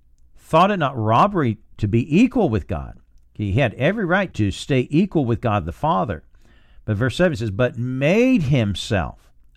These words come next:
of no reputation, and took upon him the form of a servant, and was made in the likeness of man. And being found in the fashion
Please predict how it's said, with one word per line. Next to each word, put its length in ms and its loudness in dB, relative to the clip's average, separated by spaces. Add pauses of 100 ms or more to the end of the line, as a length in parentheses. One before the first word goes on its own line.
of 140 4
no 160 2
reputation, 640 -4
and 120 -10
took 160 -8
upon 400 -8
him 440 -4 (300)
the 80 -4
form 380 -4
of 80 -6
a 40 -4
servant, 400 -6
and 160 -6
was 140 -8
made 240 -2
in 60 -6
the 60 -6
likeness 480 -8
of 120 -10
man. 300 -4 (500)
And 160 -8
being 200 -4
found 340 -2
in 80 -6
the 60 -6
fashion 540 -6